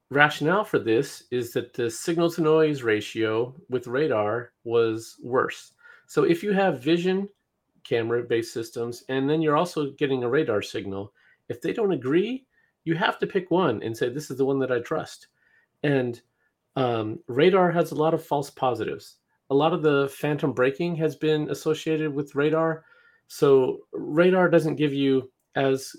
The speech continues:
clear a, a picture as a camera does. So Tesla's trying to convert everything into what they call vector space. So it looks like a video game. And if you have the F S D beta, you've seen that on your screen. And then they do path planning within that vector space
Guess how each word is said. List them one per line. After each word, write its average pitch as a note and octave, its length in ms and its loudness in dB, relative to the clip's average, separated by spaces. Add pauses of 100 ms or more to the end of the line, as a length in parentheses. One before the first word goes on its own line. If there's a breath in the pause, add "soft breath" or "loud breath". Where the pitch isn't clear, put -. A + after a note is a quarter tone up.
clear D3 580 2
a, B2 140 -2
a A2 40 -4
picture - 640 -6
as A2+ 540 -6
a C#3 40 -14
camera D#3 360 -2
does. C#2 300 -10 (440 soft breath)
So - 380 2 (160)
Tesla's F#3+ 340 -2
trying F#3 260 0
to E3 60 0
convert D#3 320 2
everything D3+ 440 0
into C3+ 180 -2
what C3 140 0
they C3+ 100 -2
call B2 260 -2
vector G#2+ 340 -8
space. - 500 -10 (320 soft breath)
So - 140 -2
it A2+ 60 0
looks C#3+ 200 -2
like D3+ 140 0
a G#3 40 4
video A2+ 320 0
game. F2+ 320 -2
And G2 100 -4
if G#2+ 140 -8
you A#2+ 100 -4
have B2 240 -2
the G#2+ 260 0
F B2 160 -8
S A#2+ 160 -4
D A#2+ 140 -8
beta, A#2 340 0
you've G#2 180 -6
seen A#2 220 -6
that A2+ 120 -2
on A2 180 -4
your G2+ 100 -6
screen. A#2 500 -6 (520 soft breath)
And B2+ 220 2
then D#3+ 320 6
they C3+ 140 10
do C3+ 120 4
path C3+ 360 0
planning B2+ 320 -2
within C#3 340 0
that A#2 180 0
vector G#2 280 -6
space - 540 -10